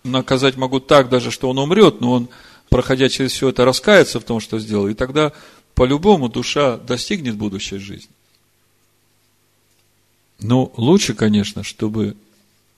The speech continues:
нам не болеть и жить долго и счастливо. Поэтому у всех нас еще есть неделя, чтобы мы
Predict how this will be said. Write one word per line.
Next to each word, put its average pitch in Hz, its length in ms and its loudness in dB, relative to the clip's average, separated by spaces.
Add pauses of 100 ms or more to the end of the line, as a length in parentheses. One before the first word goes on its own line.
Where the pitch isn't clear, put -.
(800)
нам 113 200 -2
не 117 100 0
болеть 147 480 4 (880)
и 120 240 -16 (720)
жить 113 300 -8
долго 127 460 -2 (160)
и 110 80 -8
счастливо. 92 600 -10 (920)
Поэтому 120 880 -4 (1900)
у 117 120 -8
всех 110 260 -4
нас 131 240 -4
еще 117 240 -6
есть 110 240 -2
неделя, 123 400 0
чтобы 110 300 -4
мы 117 280 -2